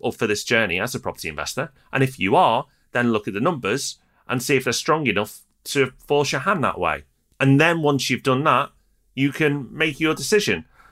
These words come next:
So you shouldn't take it out lightly. I completely agree.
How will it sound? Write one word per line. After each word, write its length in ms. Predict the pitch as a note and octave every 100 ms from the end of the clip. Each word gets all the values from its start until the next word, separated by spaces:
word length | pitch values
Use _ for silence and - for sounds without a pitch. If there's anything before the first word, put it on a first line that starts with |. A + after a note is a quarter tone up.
| _
So 120 | C#3+
you 80 | G#3
shouldn't 240 | G3 B3 F#3+
take 140 | D3+
it 40 |
out 160 | C#3 C3+
lightly. 540 | C3+ C3+ - E2+ D#3+ _ _
I 140 | A2+ A#2
completely 480 | B2 B2+ A#2 G2+
agree. 420 | G2+ B2+ G#2+ C#3